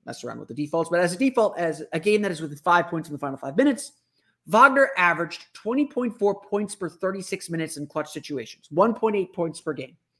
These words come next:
That was just third on the team behind Markelle Fultz, twenty-five point seven points per thirty-six minutes, and Paolo Banchero at twenty-four point two points per thirty-six minutes. They were also ahead in points per game, if that's how you want to, uh,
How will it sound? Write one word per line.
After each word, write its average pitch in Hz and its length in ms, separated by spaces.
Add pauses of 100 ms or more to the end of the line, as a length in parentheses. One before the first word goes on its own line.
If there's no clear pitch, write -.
(520)
That 262 180
was 311 200
just - 320
third 226 240
on 214 180
the 202 60
team 180 260
behind 151 280
Markelle 185 400
Fultz, 180 480
twenty-five 156 440
point 143 140
seven 135 200
points 139 240
per 127 80
thirty-six - 400
minutes, 233 300 (400)
and 175 180
Paolo 233 380
Banchero 185 640
at 160 140
twenty-four 175 360
point 147 180
two 165 140
points 151 300
per 147 100
thirty-six - 400
minutes. 151 280 (220)
They 165 80
were 170 120
also 190 300
ahead 160 260
in 147 240
points 151 280
per - 140
game, 135 300
if 127 100
that's 139 240
how 139 100
you 131 220 (220)
want 147 280
to, 135 300
uh, 120 140